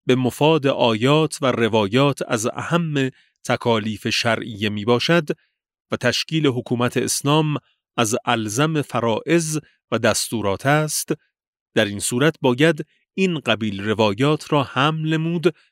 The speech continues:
بر قیام خودسرانه و مستبدانه در عرض ولایت امام، نه در طول آن و به پیروی و تبعیت از دستورات او که این قیام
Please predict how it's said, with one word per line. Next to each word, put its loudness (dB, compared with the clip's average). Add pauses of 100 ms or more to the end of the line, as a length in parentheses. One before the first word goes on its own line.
(140)
بر 0 (100)
قیام 0
خودسرانه -2
و -4
مستبدانه -2 (400)
در 0
عرض 0 (200)
ولایت -2
امام، -4 (460)
نه 2
در 2
طول -6
آن -2 (380)
و -2
به -2
پیروی -2
و 2
تبعیت 0 (360)
از 0
دستورات -2
او -4
که -6
این -4
قیام 0